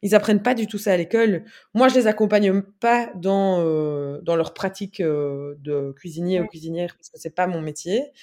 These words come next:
Speaker 1: Mais par contre, je travaille avec des gens qui le font. Mais par con-, mais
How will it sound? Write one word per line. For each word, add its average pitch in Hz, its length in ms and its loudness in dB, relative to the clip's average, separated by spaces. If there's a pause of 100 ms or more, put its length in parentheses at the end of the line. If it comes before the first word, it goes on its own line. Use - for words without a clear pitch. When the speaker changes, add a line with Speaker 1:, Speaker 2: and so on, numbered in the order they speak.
(240)
Speaker 1:
Mais 180 60 -10
par 185 120 0
contre, 214 140 0
je - 40 -10
travaille 185 200 2
avec 165 160 2
des 165 100 -6
gens 180 160 -6
qui 165 140 -14
le 151 100 -8
font. 247 360 -4 (540)
Mais 202 120 4
par - 280 0
con-, 226 200 -2
mais 220 640 2